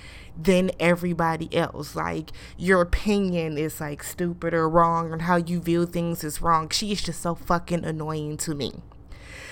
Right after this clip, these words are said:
So, because, um, for, you know, because in T V land, everyone, of course, has the same class. So we finally see them in class.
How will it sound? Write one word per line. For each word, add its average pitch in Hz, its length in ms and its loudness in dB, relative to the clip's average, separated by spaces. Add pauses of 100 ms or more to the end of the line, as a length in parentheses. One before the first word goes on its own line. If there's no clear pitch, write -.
(200)
So, 226 600 8
because, 226 720 2
um, 175 600 0 (2000)
for, 277 360 6
you 262 80 6
know, 240 100 10
because 214 540 6
in 190 160 4
T 311 160 10
V 240 120 6
land, 175 480 0
everyone, 180 400 4
of 160 120 -8
course, 180 280 0
has 165 220 2
the - 100 -8
same 151 240 -2
class. 196 580 0
So 220 120 4
we 214 140 2
finally 233 460 2
see 202 320 0
them 190 480 0 (500)
in 170 140 0
class. - 640 -2